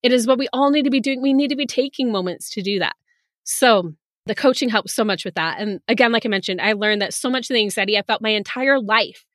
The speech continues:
like, I had been diagnosed with postpartum anxiety, but that was really just the breaking point. I had had these thought patterns my whole life. I'd always been labeled as a worrier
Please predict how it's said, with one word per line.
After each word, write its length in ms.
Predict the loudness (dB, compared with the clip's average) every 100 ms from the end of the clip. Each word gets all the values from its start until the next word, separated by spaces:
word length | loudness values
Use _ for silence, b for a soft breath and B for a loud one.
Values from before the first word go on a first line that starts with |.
| _ _ _ -6
like, 120 | -2
I 80 | 2
had 160 | 0
been 160 | 0 -2
diagnosed 480 | 0 0 0 -4 -6
with 140 | -10
postpartum 580 | -8 -10 -10 -8 -6 -2
anxiety, 460 | -4 0 0 0 -2
but 120 | 0
that 120 | 2
was 160 | 2 4
really 180 | 4 4
just 180 | 0
the 100 | 0
breaking 400 | 2 2 0 -2
point. 280 | -8 -12 -16 _ b b _ _
I 200 | 0 2
had 200 | 2 0
had 240 | 0 -2 -2
these 240 | -8 -8
thought 240 | -4 -4 -4
patterns 520 | -6 -4 -4 -6 -8
my 200 | -8 -8 -8
whole 260 | -8 -6
life. 260 | 0 0 0
I'd 120 | -2 0
always 280 | 2 2 0
been 140 | 0
labeled 240 | 0 0 -2
as 120 | -2
a 60 |
worrier 640 | 0 0 0 2 2 2